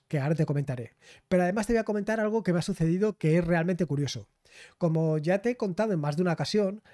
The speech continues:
eh, todas las extensiones que se suben a Nomesel, al, bueno, a la página web de Nome, donde están todas las extensiones de Nomesel, las revisan.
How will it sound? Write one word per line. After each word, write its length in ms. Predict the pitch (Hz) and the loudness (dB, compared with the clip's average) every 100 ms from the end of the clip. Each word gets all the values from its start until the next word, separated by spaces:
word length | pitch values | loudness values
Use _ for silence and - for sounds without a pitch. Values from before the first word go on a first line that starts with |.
| _ - | _ -12
eh, 280 | 160 - 151 _ - _ _ _ _ _ | -12 -12 -18 _ -20 _ _ _ _ _
todas 220 | 170 202 | 4 4
las 120 | 196 | 2
extensiones 460 | - 202 170 220 180 | -2 -4 -2 -2 -2
que 120 | 147 | -4
se 100 | 131 | -4
suben 240 | 160 170 | 0 0
a 80 | 156 | -2
Nomesel, 540 | 147 175 170 208 220 247 _ - | -4 -6 -4 -6 -6 -10 _ -8
al, 380 | 143 135 135 | -6 -6 -8
bueno, 380 | 127 156 135 - _ | -8 -8 -8 -12 _
a 60 | 127 | -12
la 100 | 123 | -8
página 300 | 151 - 151 | -6 -4 -2
web 280 | 175 156 117 _ _ _ | 0 0 -4 _ _ _
de 340 | 139 139 127 | -8 -6 -6
Nome, 420 | 123 147 165 202 - _ _ - _ _ | -4 -2 0 -2 -8 _ _ -20 _ _
donde 220 | 139 127 | -10 -8
están 260 | 123 143 147 | -6 -6 -4
todas 180 | 147 147 | -2 -2
las 140 | 139 | -4
extensiones 500 | - 143 165 160 135 | -6 -4 -2 -2 -2
de 80 | 123 | -6
Nomesel, 480 | 135 147 190 226 247 _ _ - _ - _ _ _ _ | -6 -2 0 0 -6 _ _ -20 _ -20 _ _ _ _
las 160 | - 160 | -4 -2
revisan. 460 | 156 160 - 117 | 2 2 2 -4